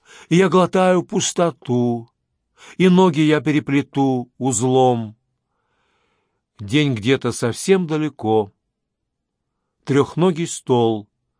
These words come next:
графин с водою. В такие минуты я перечитывал написанное на ходу.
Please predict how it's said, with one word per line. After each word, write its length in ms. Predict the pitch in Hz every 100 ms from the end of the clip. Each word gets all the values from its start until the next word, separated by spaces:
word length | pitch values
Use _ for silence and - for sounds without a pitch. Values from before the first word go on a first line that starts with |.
| _ _ _ _ -
графин 540 | 123 156 - 120 107
с 120 | -
водою. 560 | 104 101 107 107 101 101 _ _ _ _ _ _ _ _ _ _ _ _ _ _ _ _ _ _ _ _
В 100 | -
такие 300 | 156 151 202
минуты 420 | 180 175 202 170
я 300 | 143 151 156
перечитывал 640 | 151 151 127 180 - 156 143
написанное 680 | 135 147 143 - 139 139
на 120 | 135 131
ходу. 480 | 131 117 107 95